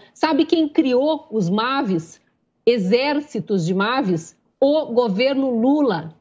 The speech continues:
Era como se fosse central telefônica de atendente de telemarketing. Era mav disparando contra inimigos políticos. Ainda existem esses gabinetes do ódio de verdade. Por que que não investigaram? Por que que nunca falam dessas milícias digitais?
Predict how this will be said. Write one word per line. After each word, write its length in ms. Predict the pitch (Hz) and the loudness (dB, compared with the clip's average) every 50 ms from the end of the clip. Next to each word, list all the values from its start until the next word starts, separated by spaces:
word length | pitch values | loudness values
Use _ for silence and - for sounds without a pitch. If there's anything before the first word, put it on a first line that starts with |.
| _ _ _ _ | _ _ _ _
Era 200 | - 220 254 262 | -4 -4 -4 -2
como 240 | - - 294 302 320 | -2 0 0 0 0
se 100 | - 294 | -2 -2
fosse 260 | - 277 294 294 311 | -2 -2 -2 -2 -2
central 440 | - - 302 262 240 240 254 269 285 | -2 -2 -2 -2 0 0 0 0 0
telefônica 800 | 285 302 269 262 254 247 - - 254 254 262 269 247 214 - 202 | 0 0 0 0 0 -2 -2 -2 0 0 0 0 -2 -2 -2 0
de 80 | 190 214 | 0 0
atendente 500 | 208 208 226 220 208 214 233 262 - 247 | 0 0 0 2 2 2 2 0 -2 -4
de 120 | 208 214 | -4 -2
telemarketing. 840 | 202 233 226 214 202 202 208 214 226 269 - 190 160 - 180 165 160 - - - - | 0 0 0 0 0 0 0 -2 -4 -4 -4 -6 -4 -2 -4 -6 -6 -8 -12 -4 -2
Era 200 | 233 254 262 254 | 0 0 0 0
mav 400 | 240 233 240 254 269 285 285 226 254 | 0 0 0 0 0 0 0 0 0
disparando 960 | 214 214 254 233 - - - 277 254 233 233 247 277 285 269 208 185 156 - - _ _ _ | 0 -2 -2 -6 -4 -2 -2 0 2 2 2 2 2 2 0 0 -2 -2 -4 -12 _ _ _
contra 460 | - 294 302 330 349 302 311 285 277 | 2 2 4 2 0 0 0 -2 -2
inimigos 420 | 262 262 247 247 262 233 262 - | 0 -2 -2 -2 0 -2 -2 -4
políticos. 640 | - - 247 220 226 247 254 - - - 196 190 - | -2 -2 -2 0 0 0 0 -2 -2 -2 -2 -2 -2
Ainda 360 | - 254 254 262 277 294 269 302 | -2 0 2 2 2 4 4 2
existem 720 | 294 247 214 190 202 254 285 294 285 - - 220 196 196 | 2 2 0 2 2 2 2 2 2 0 -2 0 0 0
esses 200 | 196 - 208 180 | 0 2 2 2
gabinetes 580 | 208 226 196 240 214 220 233 240 233 269 226 | 2 2 2 2 2 2 2 0 0 0 0
do 140 | 196 226 208 | 2 2 2
ódio 300 | 196 202 226 214 196 208 | 2 2 2 2 2 2
de 100 | 190 220 | 2 4
verdade. 720 | 196 214 214 196 165 190 185 196 208 208 196 165 156 147 156 - _ _ _ _ _ _ _ _ _ _ | 2 2 2 2 0 0 0 0 -2 -2 -2 -2 -4 -6 -8 -14 _ _ _ _ _ _ _ _ _ _
Por 140 | - 330 302 | -2 -2 2
que 180 | - 349 370 | 2 2 2
que 80 | - - | 2 2
não 140 | 370 359 349 | 2 2 2
investigaram? 640 | 330 302 349 320 - - 285 214 254 262 285 277 277 | 2 2 2 0 -2 -2 0 0 0 0 0 -2 0
Por 140 | - 294 277 | -2 -2 -2
que 100 | - 320 | 0 0
que 80 | - | 0
nunca 280 | 349 320 349 330 370 339 | 2 0 0 0 -2 -4
falam 400 | - - 302 294 302 294 277 254 | -2 0 0 2 2 0 2 2
dessas 280 | 226 220 214 - 233 208 | 0 0 0 0 0 0
milícias 400 | 220 233 220 240 240 - 240 196 | 0 0 0 0 0 2 2 2
digitais? 720 | 196 196 208 226 - - 220 220 226 247 269 - - - | 2 2 2 0 0 0 -2 -2 -2 -4 -6 -6 -12 -20